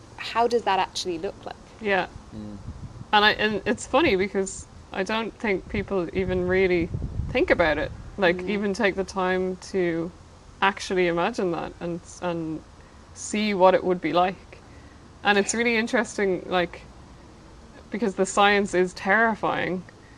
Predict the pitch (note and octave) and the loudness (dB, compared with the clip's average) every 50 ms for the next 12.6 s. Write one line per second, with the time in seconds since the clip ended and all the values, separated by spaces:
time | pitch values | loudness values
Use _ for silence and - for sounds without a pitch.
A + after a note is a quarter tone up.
0 | - - - - - - - - G3+ F#3+ F3 F3 F3 E3+ E3+ - - F#3 - - | -20 -20 -20 -20 -20 -14 -4 0 2 4 4 4 4 2 2 0 -4 -6 -6 -8
1 | - - A3 G3 G3+ G3+ A3 G#3 A3 G3 F#3 F3+ F#3 - F#3+ F3+ - - G3 F#3 | -6 0 4 6 6 6 6 4 2 2 2 2 0 -2 -6 -8 -6 -2 -2 0
2 | F#3+ F3+ F3+ F3 - D#3+ - - - F#3 F#3 F3+ F3 F3 E3+ - - - F#3 F#3 | 0 0 0 0 0 -2 -2 -2 -4 2 4 4 4 4 0 -8 -8 -6 -6 -6
3 | F3+ - A3 G#3 - - F#3 F#3 F#3 F#3 F3+ F3 E3 F3+ - - F3+ E3 E3 F#3 | -6 -6 -10 -6 0 2 2 4 4 2 2 0 -2 -4 -4 -2 0 2 2 2
4 | - - - E3 D#3 - - E3+ D#3+ E3+ D#3+ D#3 D#3+ D#3+ D#3+ D#3+ D#3 E3 E3 F3+ | 0 -4 -6 -6 -6 -4 -4 -4 -2 -2 -2 0 0 0 0 0 -2 -2 -2 -2
5 | E3+ E3 D#3+ D#3+ D3+ D#3 D#3 D#3 - D#3+ D#3+ F3 E3+ D#3+ E3 F3 - D#3 D3 D3+ | -2 -2 -2 -4 -2 -2 -4 -4 -4 -2 -2 0 0 0 -2 -4 -6 -6 -6 -6
6 | D3+ F3+ - - - - - - - - - - G3 - G#3+ A3 A3 G#3+ G#3 G3 | -6 -8 -10 -12 -16 -18 -20 -20 -20 -16 -8 -6 -2 2 2 2 2 2 0 -2
7 | G3 - - G3 G3 F#3+ F#3 F3+ E3 - - - F3+ D#3+ D#3 - - - - - | -2 0 0 2 2 2 2 0 0 -2 -2 -2 -2 -2 -2 -4 -4 0 0 0
8 | A3 - - F3 E3+ - B3 A#3+ - B3 G#3 G3 - F3+ E3 E3+ E3+ - - - | 0 0 -2 -4 -2 0 -2 0 0 -2 -4 -2 -2 -2 -2 -2 -6 -8 -14 -16
9 | - - G#3+ F#3+ F#3+ F#3 F3+ G#3+ C4 E4 C4+ A3 - - - A#3 C4 A#3 F#3 E3 | -12 -8 -6 -4 -4 -4 -2 0 2 2 2 0 0 0 2 2 2 2 2 0
10 | E3 E3+ - - F3 F3 F3 E3+ - A3+ B3+ B3+ G#3+ F#3+ F#3 F#3+ G3 F3 F#3 F#3+ | 0 -2 -4 -4 -4 -2 0 0 0 2 2 4 4 4 4 2 0 0 0 0
11 | B3 - - E3+ - F3+ D#3+ F3 E3+ - - - - - - - - - - - | 0 0 -6 -8 -6 -6 -6 -6 -8 -14 -20 -20 -20 -20 -20 -20 -20 -20 -20 -14
12 | - - F#3+ F3+ E3+ E3+ E3 D#3+ E3 E3 F3 | -6 -2 2 2 4 2 2 0 -2 -4 -4